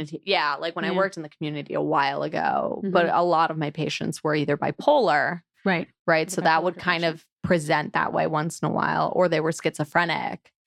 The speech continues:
Speaker 2: Right.
Speaker 1: I don't see many people who would have a very pure diagnosis of, like, "Oh, M D D with psychotic features."
Speaker 2: Right.
Speaker 1: That by itself, I think, would be, like, somewhat rare.
Speaker 2: Right.
Speaker 1: You know?
Speaker 2: Yeah.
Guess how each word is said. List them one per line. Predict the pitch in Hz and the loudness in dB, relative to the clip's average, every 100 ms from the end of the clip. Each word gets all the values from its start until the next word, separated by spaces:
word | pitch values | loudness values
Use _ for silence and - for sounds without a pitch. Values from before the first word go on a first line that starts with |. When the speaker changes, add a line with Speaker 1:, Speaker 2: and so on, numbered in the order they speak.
| - | -2
Speaker 2:
Right. | 190 170 - | -2 0 0
Speaker 1:
I | 220 | 0
don't | 196 226 247 | 4 2 2
see | 220 226 196 | 0 0 2
many | 180 175 | 2 0
people | 175 165 170 170 | -2 0 2 4
who | 165 | 4
would | 170 160 | 4 2
have | 156 160 | -2 -2
a | 160 | 0
very | 160 160 | 0 -2
pure | - - 165 | 0 2 4
diagnosis | 170 156 160 151 143 - 156 | 4 2 0 -4 -4 -2 0
of, | 165 | 2
like, | 156 - | 2 2
"Oh, | 170 | 4
M | 135 170 | 4 2
D | 160 | 0
D | 156 151 | 0 -2
with | 151 - | -4 -8
psychotic | - 156 - - - - | -4 -2 -2 -4 -6 -6
features." | - - - - - - | -8 -6 -6 -8 -10 -6
Speaker 2:
Right. | 180 - _ _ _ - | -6 -6 _ _ _ 0
Speaker 1:
That | 175 180 180 | 4 4 4
by | 175 160 | 2 0
itself, | 147 - 151 160 | 0 0 0 0
I | 160 | -2
think, | 151 151 | -2 0
would | 151 | 0
be, | 151 156 | 0 -4
like, | - | 0
somewhat | 165 160 160 160 | 0 2 0 -2
rare. | - 156 151 156 156 156 180 208 214 _ _ _ - | -2 -4 -2 0 2 2 0 -2 -4 _ _ _ -6
Speaker 2:
Right. | 208 196 - _ - | -4 -4 -8 _ -2
Speaker 1:
You | 170 | 0
know? | 156 160 202 _ | 2 0 -4 _
Speaker 2:
Yeah. | 214 196 | -8 -6